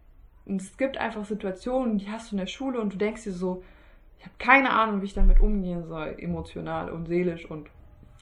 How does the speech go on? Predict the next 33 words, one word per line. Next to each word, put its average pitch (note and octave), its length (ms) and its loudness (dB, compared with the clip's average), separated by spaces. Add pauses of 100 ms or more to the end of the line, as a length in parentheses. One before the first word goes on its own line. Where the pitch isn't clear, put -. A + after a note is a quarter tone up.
körperlich, D#3+ 480 -2
was E3 140 -10
auch - 140 -10
immer E3+ 260 -4
alles.“ - 260 -12 (1160)
Und A3+ 160 -2
das C4 160 6
ist A#3 160 -2
das, A#3+ 200 0
worum, G#3 460 -4 (280)
worum G#3+ 280 2
es C#4 120 0
sich C4 120 -8
bei B3 80 -4
meinem B3 220 -2
Podcast A#3+ 520 -2
dreht, B3 280 0
um G#3 120 -2
dieses F#3+ 320 -2
einfache G3 720 2 (920)
Leben, A3 640 4 (160)
was F#3+ 320 -2
wir F#3+ 80 0
je-, G#3+ 320 0
was G3+ 160 0
jeder G#3 260 6
hat. - 280 -12 (340)
Jeder G3+ 300 4
hat F#3 140 0
ein F3 100 -6
einfaches - 480 -10
Leben F#3 340 -4
und F#3 300 -12